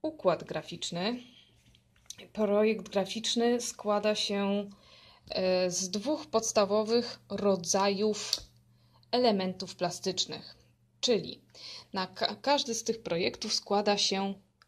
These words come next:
z elementów graficznych i mamy dwa rodzaje.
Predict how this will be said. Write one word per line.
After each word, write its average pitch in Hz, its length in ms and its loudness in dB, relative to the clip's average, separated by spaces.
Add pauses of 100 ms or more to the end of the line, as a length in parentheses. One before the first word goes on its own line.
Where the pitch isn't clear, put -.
(120)
z - 200 -10 (120)
elementów 185 960 2
graficznych - 720 -4
i 214 100 0
mamy 202 300 0
dwa 180 340 0
rodzaje. 170 720 0